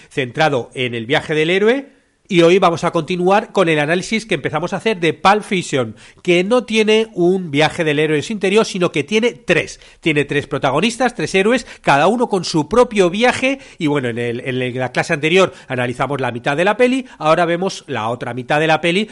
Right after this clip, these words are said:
para ver, bueno, cómo se van entrelazándose entre sí estos, estos tres viajes heroicos. Y de hecho, os recuerdo a los suscriptores a los cursos que, te, que he creado un P D F de noventa y tres páginas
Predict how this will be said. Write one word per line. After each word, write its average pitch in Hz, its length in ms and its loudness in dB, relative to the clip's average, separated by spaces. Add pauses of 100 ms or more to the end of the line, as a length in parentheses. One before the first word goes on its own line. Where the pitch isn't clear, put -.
(140)
para 139 240 2
ver, 156 280 -2
bueno, 175 340 -4
cómo 156 160 -4
se 151 160 -2
van 156 300 0 (120)
entrelazándose 160 680 0
entre 156 220 -2
sí 185 160 -2
estos, 143 360 -6
estos 135 560 -6
tres 170 280 -2 (180)
viajes 151 640 -2
heroicos. 117 800 -4 (140)
Y 220 140 2
de 147 180 2
hecho, 170 240 0
os 156 120 0
recuerdo 131 360 -2
a - 20 0
los 135 140 -4
suscriptores 151 500 -2
a 156 60 4
los 156 120 2
cursos 233 380 -2 (160)
que, - 140 -2
te, 127 240 -4
que 127 320 0
he 135 60 -4
creado 151 440 0
un 147 180 -6
P 160 140 4
D 160 140 4
F 170 160 -4
de 127 100 -6
noventa 127 280 -6
y - 40 -6
tres 160 180 -4
páginas 226 480 -4